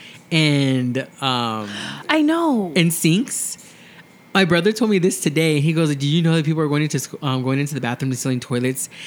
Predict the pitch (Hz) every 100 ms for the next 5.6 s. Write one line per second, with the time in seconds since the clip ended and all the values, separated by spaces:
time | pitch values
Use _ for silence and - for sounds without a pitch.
0 | 151 - 135 160 156 151 139 131 143 135
1 | 151 151 143 139 - 131 - 131 127 127
2 | 131 127 123 139 123 123 120 135 139 131
3 | 127 135 135 120 - 123 123 131 123 123
4 | 120 127 - - - - - - 143 135
5 | 127 123 123 139 151